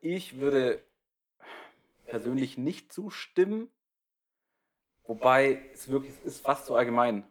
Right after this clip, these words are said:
Also es geht immer um die Frage, auf welchen Bereich bezogen. Ähm,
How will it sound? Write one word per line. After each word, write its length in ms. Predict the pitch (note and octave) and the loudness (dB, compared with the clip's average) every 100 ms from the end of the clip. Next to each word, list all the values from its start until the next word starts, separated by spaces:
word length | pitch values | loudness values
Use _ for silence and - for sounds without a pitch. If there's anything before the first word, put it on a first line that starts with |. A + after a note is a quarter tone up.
| _ _ | _ _
Also 120 | A2+ | -6
es 80 | - | -4
geht 80 | C#3 | -2
immer 60 | C3 | -2
um 60 | |
die 40 | B2 | 0
Frage, 320 | A#2+ A#2+ - A2+ | 0 0 -4 -6
auf 100 | A#2+ | -6
welchen 200 | A#2 A#2+ | -6 -2
Bereich 420 | A2+ B2 D3+ - | 4 6 4 -2
bezogen. 600 | D3+ - E3 D#3+ E3+ F#3 - - - _ - | -12 -2 0 0 -2 -6 -12 -20 -20 _ -2
Ähm, 500 | G#2+ G#2+ G#2+ G#2+ | 0 2 0 -4